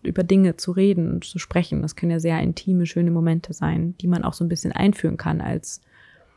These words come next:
ja, kleine Tradition oder Routine. Jeden Abend einfach noch mal so ein bisschen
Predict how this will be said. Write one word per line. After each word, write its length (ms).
ja, 240
kleine 480
Tradition 640
oder 160
Routine. 540
Jeden 280
Abend 520
einfach 220
noch 140
mal 120
so 60
ein 80
bisschen 360